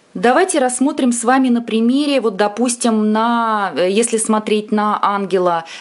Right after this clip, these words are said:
чайно-кофейного, какие оттенки можно заменить и какие можно подобрать.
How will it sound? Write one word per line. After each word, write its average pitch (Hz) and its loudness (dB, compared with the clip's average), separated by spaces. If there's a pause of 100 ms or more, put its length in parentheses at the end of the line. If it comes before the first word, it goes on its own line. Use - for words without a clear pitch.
(100)
чайно-кофейного, 269 0
какие 262 -2
оттенки 247 0
можно 214 0
заменить 185 -2
и - -4
какие 226 0
можно 208 -2
подобрать. 175 -4